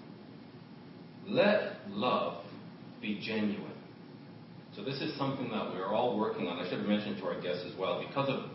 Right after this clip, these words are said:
uh, Deacon Jan's sermon, we're all trying to figure out individually and collectively what our gifts are and how God has placed us in the body and how we're expected to serve. And here, in the context of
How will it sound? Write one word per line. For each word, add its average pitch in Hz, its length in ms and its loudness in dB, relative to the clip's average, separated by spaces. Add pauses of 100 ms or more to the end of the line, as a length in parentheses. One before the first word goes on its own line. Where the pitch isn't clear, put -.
(160)
uh, 127 200 -4
Deacon - 280 -6
Jan's - 280 -4
sermon, 101 440 -6 (380)
we're 120 220 6
all 113 240 6
trying 98 160 2
to - 160 -6
figure 87 280 -2
out 90 300 0 (800)
individually 101 720 0
and - 180 -4
collectively - 640 -4 (360)
what 190 180 0
our - 200 -2
gifts - 260 -8
are 73 220 -6 (640)
and - 140 -8
how 107 400 2
God 92 300 2
has - 120 -6 (100)
placed 113 280 0
us - 100 -8
in 90 100 -8
the 78 120 -8
body 80 260 -4
and 80 120 -8
how 90 180 -4
we're 87 140 -4
expected - 500 -8
to - 140 -14
serve. - 300 -6 (600)
And 90 120 -6
here, 110 500 6
in 90 140 -4
the 90 140 -6
context - 480 -2
of 90 140 -4